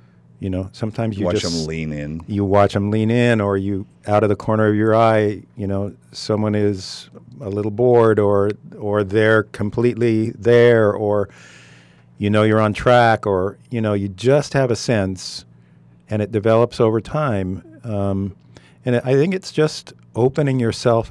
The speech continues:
Speaker 1: up in all ways, with all your senses, of course, your eyes, your ears, whatever it is,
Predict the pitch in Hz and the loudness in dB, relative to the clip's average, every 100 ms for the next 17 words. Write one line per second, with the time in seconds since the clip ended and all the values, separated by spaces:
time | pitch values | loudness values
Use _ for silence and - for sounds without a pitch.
0 | - 117 127 - 95 104 123 123 117 123 | 0 0 0 -2 -4 0 2 2 0 0
1 | 104 98 98 - - _ _ _ _ _ | 0 -2 -6 -14 -20 _ _ _ _ _
2 | _ - 95 104 117 131 - 135 127 107 | _ -10 -2 2 4 4 4 2 2 0
3 | 98 107 - 135 110 104 - - - - | -2 -4 0 2 4 2 -2 -14 -18 -20
4 | _ 95 95 104 104 98 98 101 101 98 | _ -6 -2 0 0 0 -2 0 0 -2
5 | 95 - - _ _ _ - 104 107 104 | -4 -14 -20 _ _ _ -6 -2 0 2
6 | 101 117 131 98 95 - | 0 2 2 2 0 -6